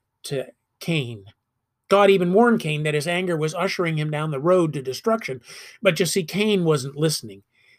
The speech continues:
His ears were stopped up. In some ways, the story sounds familiar, and yet in other ways, so foreign. What was it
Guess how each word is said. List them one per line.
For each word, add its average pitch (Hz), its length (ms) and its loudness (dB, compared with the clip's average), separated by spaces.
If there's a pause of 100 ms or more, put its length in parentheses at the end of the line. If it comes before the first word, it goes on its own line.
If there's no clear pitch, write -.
(120)
His 139 220 -6
ears 165 540 2
were 127 80 -4
stopped 113 480 -6
up. - 140 -10 (1160)
In 196 120 2
some 285 260 4
ways, 214 260 6
the 185 100 0
story 180 340 4
sounds 175 420 -2
familiar, 175 560 2
and 165 300 -2
yet 160 140 -2
in 151 160 -4
other 170 240 -2
ways, 139 460 -6
so 131 200 -10
foreign. 120 640 -10 (640)
What 277 240 -4
was 277 320 2
it 180 240 0